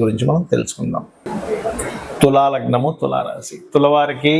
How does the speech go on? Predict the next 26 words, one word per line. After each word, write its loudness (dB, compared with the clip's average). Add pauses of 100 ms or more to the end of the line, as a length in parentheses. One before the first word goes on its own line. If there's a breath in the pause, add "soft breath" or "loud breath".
(920)
లాభస్థానంలో 2 (480)
రవి 2 (500)
ఆగస్టు -4
పదిహేడవ -2
తేదీ -2
నుంచి -6 (1400 loud breath)
సెప్టెంబర్ 2
పదహారవ 2
తేదీ 2
వరకు 0 (120)
నెల 2 (100)
రోజుల 0
పాటు 2
అక్కడ -14 (100)
ఉంటాడు -2 (280)
లాభస్థానంలో. -4
అయితే -2 (120)
ఈ 4 (120)
తులా 2
లగ్నానికి -6 (140)
బాధకుడు 0 (100)
అని -12
కూడా -8
చెప్తుంటారు. -6 (680 loud breath)
అయితే 4 (100)
ఎలాంటి 2